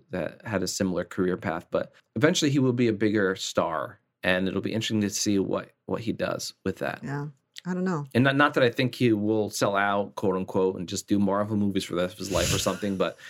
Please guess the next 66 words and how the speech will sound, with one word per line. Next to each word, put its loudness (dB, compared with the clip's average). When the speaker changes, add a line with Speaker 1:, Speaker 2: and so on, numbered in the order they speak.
Speaker 2:
<laughs> 2
Speaker 1:
um, 2
I'm 6
just 0
Speaker 2:
Well, 4
it 6
Speaker 1:
interested 4
Speaker 2:
depends. 6
Speaker 1:
to 4
Speaker 2:
If 4
he 4
wants 4
to 2
buy 6
a 4
Speaker 1:
s-, -4
Speaker 2:
ten 10
million 8
dollar 8
Speaker 1:
genuinely, 0
Speaker 2:
house, 0
Speaker 1:
yeah, 0
Speaker 2:
he 0
might -4
need -4
to. -4
Speaker 1:
genuinely 2
interested -4
to -8
see 2
what, -2
what -4
he -6
chooses 0
when -6
he -2
has 0
a -4
little -2
bit -2
more, -2
uh, -8
pull 2
in -2
the, -8
in -6
the, -2
in -12
the -8
bigger -2
Speaker 2:
I -4
Speaker 1:
budget -4
Speaker 2:
kinda 0
Speaker 1:
stuff. -2
Speaker 2:
hope -2
that 0
he -4
becomes -2
like -2
a -4
Pattinson. -10
Speaker 1:
Yeah. -2
Speaker 2:
Right? 4
Where 6
it's -2
like 2